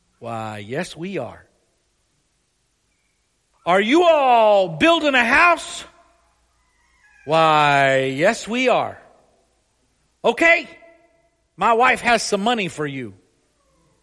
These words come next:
"What?" "Yeah. We were at home having our devotions, and God said, 'Go to Lowe's, find the pastor who's building him a house, and give him the money.'"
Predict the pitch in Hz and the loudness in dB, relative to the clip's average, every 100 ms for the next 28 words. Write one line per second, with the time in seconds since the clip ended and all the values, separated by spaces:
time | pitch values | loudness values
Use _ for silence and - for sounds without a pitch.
0 | _ _ _ _ _ 240 - - _ _ | _ _ _ _ _ -2 -2 -8 _ _
1 | _ _ _ _ _ _ _ _ _ _ | _ _ _ _ _ _ _ _ _ _
2 | - 311 - - _ _ _ _ _ _ | -2 -2 -4 -20 _ _ _ _ _ _
3 | _ - 330 359 294 247 214 294 302 277 | _ -2 2 4 4 2 2 2 2 0
4 | - - - 330 330 302 277 247 277 311 | -8 -8 0 2 2 2 0 2 2 0
5 | 302 262 208 240 254 262 - 254 233 180 | -2 -8 -2 0 2 2 2 -2 -2 -2
6 | 226 330 359 294 240 233 247 - - - | 0 2 0 2 4 2 0 -8 -20 -6
7 | 269 294 370 370 349 285 294 269 - 254 | 0 2 2 -2 -2 2 2 0 -2 -2
8 | 247 170 277 311 294 262 233 233 233 226 | -2 -2 0 0 0 -2 0 2 2 0
9 | - 175 185 214 196 185 170 127 | -8 -8 -6 -4 -4 -2 -4 -6